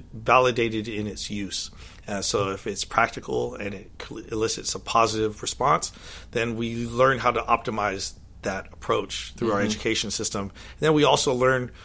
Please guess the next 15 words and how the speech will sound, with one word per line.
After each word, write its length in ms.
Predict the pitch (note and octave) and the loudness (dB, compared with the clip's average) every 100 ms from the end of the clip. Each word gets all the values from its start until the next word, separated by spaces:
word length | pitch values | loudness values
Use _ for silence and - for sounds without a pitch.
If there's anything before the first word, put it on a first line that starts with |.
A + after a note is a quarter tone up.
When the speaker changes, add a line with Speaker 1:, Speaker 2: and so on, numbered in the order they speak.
| - | -6
Speaker 1:
when 320 | C3 B2+ A#2+ A#2+ | 0 0 0 0
one 160 | B2 | 0
tool 320 | - C#3 B2 | -2 -2 -2
is 120 | G#2+ G#2 | -2 -2
not 200 | A#2+ A#2 | -2 -2
necessarily 540 | G#2+ - A2+ A2+ A2 | -4 -2 0 2 0
the 120 | G#2+ | -2
best 280 | G#2+ G#2 - | -2 -2 -4
tool 180 | - G#2 | -6 -8
for 160 | - | -8
the 80 | G2 | -10
job. 480 | F#2+ A2+ A2 G2+ A2 A#2 | -4 0 0 0 -6 -6
And 100 | A2 | -4
then 160 | A2 | -4
we 240 | A2 G#2+ | -4 -6